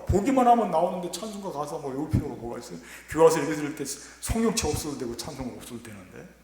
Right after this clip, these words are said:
저는 이거 편리하긴 하지만 좀 이게 잘 된 건 아니라고 봐요. 우리 다 바보로 만드는 거예요.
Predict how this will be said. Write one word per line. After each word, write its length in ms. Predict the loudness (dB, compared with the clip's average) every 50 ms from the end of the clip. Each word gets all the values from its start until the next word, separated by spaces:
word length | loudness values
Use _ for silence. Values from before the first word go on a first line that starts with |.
| _ _ _ _ _ _ _ -20 _ -20 -20 -20 _ _ _ _ _ _ _ -20 _ _ _ _ -20 -16 -8
저는 280 | -4 -2 0 0 0 4
이거 160 | 4 4 8
편리하긴 540 | 8 6 6 6 4 4 4 4 4 0 -2
하지만 480 | -2 -4 -4 -4 -6 -6 -6 -6 -10 -14 -16 -20 -20 -20 -20 _ _ _ _ _ _ -20 -20 -20 -20 -12
좀 140 | -6 -6 -4
이게 140 | -2 0 0
잘 180 | 0 0 2 2
된 100 | 2 2
건 140 | 2 2 0
아니라고 400 | 0 -2 -2 -4 -4 -6 -6 -8
봐요. 180 | -12 -14 -14 -16 -18 -20 -20 -20 _ _ _ -20 _ _ _ _ _ _ _ _ -16 -6 0
우리 160 | 0 2 4
다 160 | 4 4 2
바보로 360 | 2 2 2 4 4 4 2
만드는 380 | 4 2 0 0 -2 -4 -6 -6
거예요. 180 | -8 -10 -16